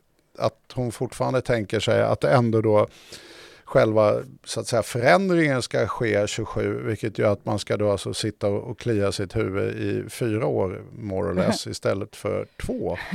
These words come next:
Speaker 1: Det finanspolitiska ramverket då är faktiskt, eh, någonting som är rätt viktigt. Det är så här, tech-, vi var ju inne på det lite
Speaker 2: Mm.
Speaker 1: förra avsnittet, det här med spakar och grejer,
Speaker 2: Mm.
Speaker 1: reglage man kan dra i.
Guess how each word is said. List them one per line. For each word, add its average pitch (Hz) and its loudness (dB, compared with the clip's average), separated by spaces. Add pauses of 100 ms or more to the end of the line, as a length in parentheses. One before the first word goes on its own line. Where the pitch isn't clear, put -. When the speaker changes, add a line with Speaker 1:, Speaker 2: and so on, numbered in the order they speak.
(300)
Speaker 1:
Det 156 -4
finanspolitiska 156 0
ramverket 127 0
då 104 -2
är 156 0
faktiskt, - -6
eh, 117 -2 (320)
någonting 113 -4
som 113 -6
är 113 -2 (280)
rätt 120 -4
viktigt. - -6
Det 123 0
är 131 -4
så 123 -4
här, 110 -2 (340)
tech-, 147 -4
vi 151 -2
var 160 4
ju 170 6
inne 165 2
på 143 -6
det 117 0
lite 113 0
Speaker 2:
Mm. 226 4
Speaker 1:
förra 123 0
avsnittet, 104 -2
det 107 -2
här 98 0
med 95 -2
spakar 92 0
och 87 -4 (200)
grejer, 92 -4 (240)
Speaker 2:
Mm. 92 -6
Speaker 1:
reglage 92 -4
man 95 -8
kan 92 -6
dra 90 -4
i. 90 -10